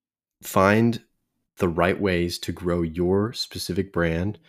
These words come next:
quickly. So if there's something that you need to hear from me, um, something that you'd like to hear me cover, um, or just some questions you'd like to ask, I encourage you, connect with me on LinkedIn, connect with me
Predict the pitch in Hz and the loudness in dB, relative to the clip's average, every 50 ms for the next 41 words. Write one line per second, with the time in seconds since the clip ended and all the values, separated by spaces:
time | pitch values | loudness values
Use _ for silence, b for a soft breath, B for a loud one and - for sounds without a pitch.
0 | b b b b _ - - 107 - 98 85 - 80 90 - _ _ _ _ _ | b b b b _ -6 -6 -4 -2 0 -2 -2 -2 -6 -12 _ _ _ _ _
1 | _ _ _ _ _ - - _ - - 101 90 - 101 98 - - 110 - 127 | _ _ _ _ _ -20 -20 _ -2 0 0 2 2 2 0 0 -2 0 2 2
2 | 120 117 101 104 113 110 110 107 107 110 - 117 113 - 113 104 101 98 101 113 | 2 4 4 4 2 2 2 2 2 2 0 0 0 0 -2 0 0 2 0 0
3 | 123 131 B B B B B B B B B B _ _ _ _ _ - 90 87 | -2 -6 B B B B B B B B B B _ _ _ _ _ -4 -2 0
4 | 87 85 87 82 - _ _ - - - 101 95 104 101 95 65 82 95 87 87 | 0 0 -2 -4 -6 _ _ -8 -6 -4 -2 0 0 0 0 0 0 -2 0 2
5 | 85 90 92 - - 92 101 95 92 92 - - 92 85 82 92 101 117 131 - | 2 0 0 -2 -4 -2 0 2 2 2 2 2 0 2 2 2 -2 -2 -4 -10
6 | _ _ _ _ _ _ _ _ _ _ _ _ _ _ - 92 85 85 85 85 | _ _ _ _ _ _ _ _ _ _ _ _ _ _ -6 -4 -4 -2 -2 -4
7 | - - 107 98 - 113 - 151 139 135 - 92 87 - 120 107 87 87 80 - | -4 -6 -6 -4 -4 -2 -2 -2 0 2 2 2 2 2 0 0 0 -2 -2 -2
8 | - - - - - 82 82 - - 87 90 92 90 - - 98 107 107 95 - | -4 -4 -6 -8 -8 -8 -6 -4 -2 -2 0 0 -2 0 2 4 4 4 4 2
9 | - - - - - - _ _ _ _ _ _ _ _ _ - - 98 92 95 | -2 -8 -10 -10 -12 -16 _ _ _ _ _ _ _ _ _ -6 -2 0 0 2
10 | - 127 120 131 127 120 110 104 90 87 95 92 - 87 82 82 87 104 107 _ | 0 0 0 2 2 2 4 4 2 0 0 0 0 -2 0 0 -2 -4 -6 _
11 | _ _ _ _ _ _ _ _ _ _ _ _ _ _ _ _ _ _ _ _ | _ _ _ _ _ _ _ _ _ _ _ _ _ _ _ _ _ _ _ _
12 | _ - - - 87 90 - 117 107 - 110 104 104 104 101 104 | _ -6 -2 0 0 2 2 0 2 4 4 4 4 4 2 -2